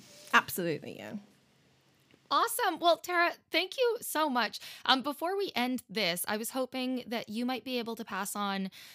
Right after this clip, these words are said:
Speaker 2: any words of advice for anybody out there who might be starting a community.
Speaker 1: Ooh, that's a hard question. Um, I think you need to know who is going to be in your community before you start a community,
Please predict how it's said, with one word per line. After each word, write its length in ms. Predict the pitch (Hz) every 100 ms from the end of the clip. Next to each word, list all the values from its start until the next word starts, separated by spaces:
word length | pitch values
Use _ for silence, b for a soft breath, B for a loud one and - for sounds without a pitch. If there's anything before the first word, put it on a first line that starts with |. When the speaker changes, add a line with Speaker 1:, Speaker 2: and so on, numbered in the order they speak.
| B -
Speaker 2:
any 180 | 240 311
words 300 | 240 233 214
of 80 | 190
advice 480 | 185 160 180 185 -
for 200 | 190 -
anybody 460 | 202 214 208 196 180
out 160 | 175
there 180 | 185 180
who 140 | 185
might 260 | 202 190 -
be 180 | 220 208
starting 480 | - 185 180 185 175
a 80 |
community. 800 | 175 185 175 175 175 160 156 160 -
Speaker 1:
Ooh, 160 | 330 247
that's 200 | 202 302
a 80 |
hard 440 | 247 - - 185 190
question. 540 | 208 240 - 190 165
Um, 440 | 196 240 240 226 214 - _ _ _ -
I 120 | 247
think 480 | 254 359 370 - - -
you 160 | 226 240
need 220 | 285 247
to 120 | -
know 720 | 240 226 220 202 165 151 175 - _ _ _ -
who 680 | - - 269 233 175 160 175 _ _ _ -
is 120 | 208
going 200 | 208 196
to 80 | 190
be 160 | 190 180
in 100 | 160
your 100 | 147
community 520 | - 170 151 147 147
before 280 | 170 180 165
you 100 | 170
start 280 | - 76
a 60 | -
community, 680 | - - 64 - - 190